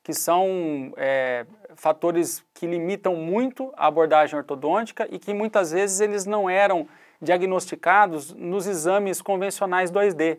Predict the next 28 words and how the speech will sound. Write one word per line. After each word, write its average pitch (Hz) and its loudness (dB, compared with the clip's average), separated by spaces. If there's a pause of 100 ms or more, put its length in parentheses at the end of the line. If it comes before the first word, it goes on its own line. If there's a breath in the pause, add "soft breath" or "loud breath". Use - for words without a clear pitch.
(120)
pela 160 6
teleradiografia 160 2
e 170 -4
pela 165 4
panorâmica, 165 -2 (200)
por 147 2
exemplo. 120 -6 (1160 soft breath)
Um 180 2
outro 233 8
ponto 208 0
importante 185 0
que 185 -2
evoluiu 180 2
nos 165 -2
últimos 151 -6
anos, 185 0
sem 175 -4
dúvida 190 -2
nenhuma, 170 -2
foi 185 -4
um 185 -2
dos 165 -6
divisores 160 -2
de 139 -2
água, 175 4
a 175 -2
ancoragem 175 0
esquelética 139 -8